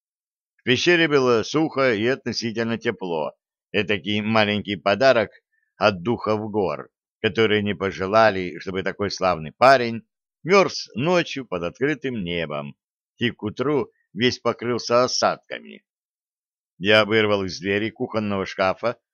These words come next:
воткнутый кем-то тесак, подозрительно обнюхал его и с большим трудом, откромсав от коровьей ноги солидный кусок,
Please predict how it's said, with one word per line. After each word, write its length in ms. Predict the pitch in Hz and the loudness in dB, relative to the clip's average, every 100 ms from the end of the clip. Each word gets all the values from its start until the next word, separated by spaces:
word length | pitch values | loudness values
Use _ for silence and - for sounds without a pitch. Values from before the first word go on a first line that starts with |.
| _ _ _ | _ _ _
воткнутый 560 | 131 196 190 156 143 151 | 2 2 2 -8 -6 -4
кем-то 540 | - 147 143 143 131 | -2 -2 2 0 0
тесак, 500 | - 123 - 101 95 - _ _ _ _ _ _ | -4 -6 0 0 0 -4 _ _ _ _ _ _
подозрительно 720 | 175 160 113 127 107 98 101 | -2 0 2 0 0 -2 0
обнюхал 480 | 117 170 180 131 156 | 0 0 -4 -2 -2
его 360 | 151 151 143 - _ _ _ _ | 0 0 0 -2 _ _ _ _
и 140 | 95 | -10
с 100 | 87 | -8
большим 640 | 76 92 - 156 170 156 | -6 -6 -4 -4 -2 -4
трудом, 840 | 113 107 113 101 104 104 95 78 67 _ _ _ | -6 -6 -6 -2 0 2 0 -4 -12 _ _ _
откромсав 960 | - 95 - 104 101 - - 120 117 98 | -4 -2 -2 -2 -2 -6 0 4 4 2
от 140 | 95 | -6
коровьей 520 | - 98 107 101 95 90 | -4 0 0 0 -2 -4
ноги 420 | 92 95 131 131 | -4 -4 -4 -6
солидный 500 | - 95 92 73 80 | -6 -6 -6 -8 -14
кусок, 580 | - - 147 151 - | -16 -2 0 0 -2